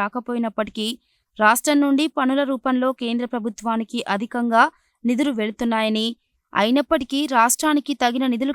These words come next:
కేటాయించకపోవడం దురదృష్టకరమని అన్నారు. రానున్న రోజుల్లో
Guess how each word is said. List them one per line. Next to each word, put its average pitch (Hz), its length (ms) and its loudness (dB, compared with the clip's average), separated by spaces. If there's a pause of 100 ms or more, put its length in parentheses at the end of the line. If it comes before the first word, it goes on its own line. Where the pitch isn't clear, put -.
కేటాయించకపోవడం 247 1000 -2
దురదృష్టకరమని 247 880 -2
అన్నారు. 220 260 4 (540)
రానున్న 247 500 6
రోజుల్లో 254 380 0